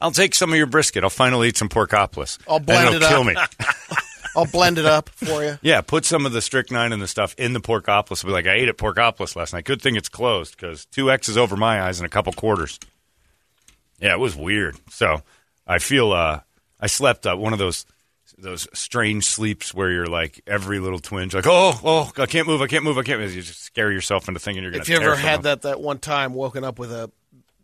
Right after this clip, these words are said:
Speaker 2: a cramp, by the
Speaker 1: Oh.
Speaker 2: cramp, I thought, uh, one time on the calf,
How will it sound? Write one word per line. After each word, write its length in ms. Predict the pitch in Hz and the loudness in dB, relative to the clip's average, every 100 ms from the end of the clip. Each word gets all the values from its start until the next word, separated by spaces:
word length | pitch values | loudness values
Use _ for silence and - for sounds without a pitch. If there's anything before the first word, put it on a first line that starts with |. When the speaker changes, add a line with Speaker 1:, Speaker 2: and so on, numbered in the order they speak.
| _ _ _ 127 | _ _ _ -18
Speaker 2:
a 80 | |
cramp, 500 | - - 156 123 110 - - _ _ 113 | -14 -4 -2 -2 -6 -10 -14 _ _ _
by 260 | - 160 170 | -2 2 2
the 80 | - | 2
Speaker 1:
Oh. 140 | 160 151 | 2 2
Speaker 2:
cramp, 320 | 123 117 - _ _ _ _ _ _ | 0 -4 -10 _ _ _ _ _ _
I 80 | 139 | -8
thought, 340 | 156 135 - | -2 -2 -2
uh, 160 | 127 113 104 _ | -6 -6 -10 _
one 300 | 160 147 143 | -6 -2 -2
time 280 | 127 135 127 | -2 -4 -4
on 100 | 120 | -8
the 60 | 107 | -10
calf, 640 | - 131 120 107 - | -4 -2 -2 -4 -8